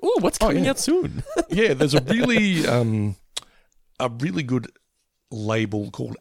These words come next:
Speaker 2: Arrow Video,
Speaker 1: Mm-hmm.
Speaker 2: uh, based out of the U K primarily. If you're listening, guys from Arrow Video, big fan in Geelong. Not hint, hint, but you know what I mean. <laughs> Um, send it the four finger discount.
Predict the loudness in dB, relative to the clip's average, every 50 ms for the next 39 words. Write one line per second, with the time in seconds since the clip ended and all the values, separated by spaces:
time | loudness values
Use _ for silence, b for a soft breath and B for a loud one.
0 | -4 0 0 2 2 2 0 -2 -4 -4 -4 -4 -4 -4 -6 -6 -8 -8 -8 -10
1 | -12 -12 _ -8 -6 -4 -4 -6 -6 _ -2 0 0 2 2 0 0 0 -2 -2
2 | -2 -2 -2 -4 -4 -4 -6 -8 -6 -6 -6 -6 -6 -6 -6 -4 -6 -6 -8 -8
3 | -6 -6 -6 -6 -6 -6 -6 -6 -6 -6 -4 -4 -2 0 0 0 2 0 0 -2
4 | -2 -6 -10 -16 -12 -8 -8 -6 -6 -4 -4 -4 -4 -4 -4 -4 -4 -2 -2 -2
5 | -2 -2 -2 -2 -2 -2 -2 -2 -4 -4 -2 -2 -2 -2 0 0 0 2 2 2
6 | 0 0 0 0 0 2 2 2 2 0 -2 -4 B B B B B B B _
7 | -20 _ _ _ _ _ -8 -4 -2 -2 -2 -4 -4 -4 -2 -2 -2 -2 -2 -2
8 | 0 0 -2 -4 -4 -6 -6 -6 -6 -6 -4 -2 -2 0 0 0 -2 -2 -4 B
9 | B B B B B 0 0 0 0 0 -4 -6 -6 -4 -4 -4 -4 -2 0 0
10 | 0 0 0 -2 B B B B B B B B B B _ _ b b b b
11 | b b b b b b _ -10 -8 -6 -6 -6 -8 -4 -4 -2 -2 -2 -2 -2
12 | -4 -4 -6 -6 -8 -10